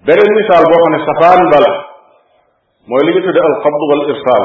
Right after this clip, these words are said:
mooy wad'u al yumna ala al yusra. Di julli, jël sa loxo teg ndeyjoor, teg ci bu càmmoñ bi, teg ci sa dënn. Léeg-léeg nga wax nit mu ne la, "Ah, loolu kat borom xam-xam yi dañ cee juyoo, kon bu la ci neex rek da ngay tànn."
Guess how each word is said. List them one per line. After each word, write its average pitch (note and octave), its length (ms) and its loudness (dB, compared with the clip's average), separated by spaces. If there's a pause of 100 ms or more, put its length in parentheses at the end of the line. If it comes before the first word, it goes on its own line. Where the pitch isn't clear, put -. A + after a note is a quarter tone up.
(120)
mooy B2+ 180 -8
wad'u D#3 240 2
al C#3 140 0
yumna C#3+ 260 0
ala C3+ 220 0
al A#2+ 100 -6
yusra. B2 360 -2 (1120)
Di B2+ 120 -2
julli, F3+ 440 -4
jël D#3+ 240 -2
sa D#3 140 -4
loxo D3 320 0 (600)
teg D#3 180 -2 (300)
ndeyjoor, C#3+ 500 2
teg D3 160 0
ci - 120 -6
bu C3+ 100 -4
càmmoñ C#3+ 380 0
bi, D3+ 120 -4
teg C#3 160 -4
ci C#3+ 120 -14
sa D3 120 -2
dënn. C3 280 0 (1400)
Léeg-léeg F#3+ 400 2
nga F#3 120 2
wax D#3+ 160 2
nit F3 180 -2
mu D#3+ 120 -2
ne D#3+ 100 -2
la, D#3 100 2
"Ah, E3+ 180 2 (120)
loolu E3 260 0
kat - 160 -2 (100)
borom D3 240 -4
xam-xam C3 340 -4
yi A#2+ 60 -6
dañ B2 160 -8
cee B2 180 -6
juyoo, A2+ 280 -6
kon B2 160 -4
bu B2+ 80 -6
la C3+ 100 -2
ci C3 100 -12
neex B2+ 260 -6
rek G2+ 200 -12
da B2 100 -12
ngay A#2+ 160 -6
tànn." A#2 200 -6